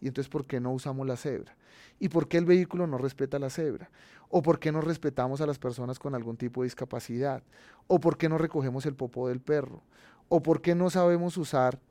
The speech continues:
un ascensor? Entonces no nos hemos bajado y ya nos estamos subiendo.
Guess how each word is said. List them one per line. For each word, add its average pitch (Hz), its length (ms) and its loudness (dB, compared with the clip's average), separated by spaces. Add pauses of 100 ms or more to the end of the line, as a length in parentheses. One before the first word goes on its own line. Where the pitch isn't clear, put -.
(280)
un 165 180 0
ascensor? 151 560 -2
Entonces 135 640 -6
no 151 220 -4
nos 165 120 -2
hemos 170 200 -4
bajado 165 540 0
y 156 100 0
ya 123 160 -2
nos 123 280 -8 (300)
estamos 131 440 -4
subiendo. 139 480 -6